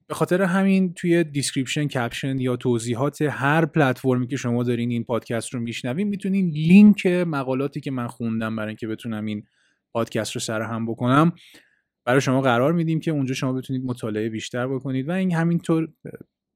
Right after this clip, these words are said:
اطمینان بکنید به اطلاعاتی که ما داریم به شما تحویل می‌دیم. این از این موضوع. مسئلهٔ دوم این که ببینید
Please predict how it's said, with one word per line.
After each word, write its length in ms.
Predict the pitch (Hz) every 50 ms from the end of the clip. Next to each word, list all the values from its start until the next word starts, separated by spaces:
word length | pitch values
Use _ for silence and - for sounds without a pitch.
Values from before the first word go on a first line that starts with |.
| - 131 - _ _ _ _ -
اطمینان 640 | 143 135 - - 131 120 120 127 135 147 147 135
بکنید 460 | 123 120 120 - 120 117 117 113 110
به 120 | 110 113 110
اطلاعاتی 540 | 110 - - 120 113 110 113 117 117 - -
که 80 | -
ما 140 | 117 110 110
داریم 300 | 110 107 107 113 110 107
به 60 | 107
شما 420 | 104 - - 107 104 104 104 - _ _ _ _ _ _ - _ _ _ _
تحویل 440 | - 113 104 98 110 107 104 101 104
می‌دیم. 340 | 98 98 101 98 98 107 _ _ _ _ _ _ - - _ _ _ _ _ _ _ _ _ _ _ _
این 120 | - 208 208
از 180 | 196 175 165
این 100 | 190 202
موضوع. 360 | 185 151 143 135 123 135 139 147
مسئلهٔ 380 | 190 226 - 247 247 247 254
دوم 320 | 233 247 240 233 233 240 240
این 120 | 240 240
که 280 | 233 240 233 226 220 214 - - 147 - - _ _ _ _ _ _ _ _ _ _ _ _ _ _ _ _ _ _ _ - 139
ببینید 540 | 165 202 240 226 185 170 165 139 143 147